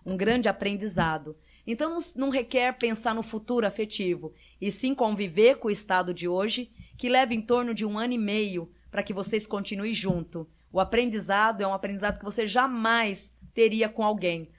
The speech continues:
Agu-, a-, aguentar alguém. Então você é muito oito oitenta, onde já teria dispensado isso há muito tempo.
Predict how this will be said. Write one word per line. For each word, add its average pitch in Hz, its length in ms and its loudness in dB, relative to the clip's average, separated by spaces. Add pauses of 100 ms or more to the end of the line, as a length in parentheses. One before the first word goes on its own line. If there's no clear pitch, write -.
(140)
Agu-, 196 320 2
a-, 208 260 4
aguentar 208 640 6
alguém. 208 640 4 (300)
Então 240 160 0
você 240 200 0
é - 20 6
muito 247 220 0
oito 254 200 2
oitenta, 220 760 2 (240)
onde 220 220 2
já 220 140 2
teria 226 240 0
dispensado 214 580 -2
isso 233 160 0
há 220 40 0
muito 240 340 0
tempo. 165 500 -4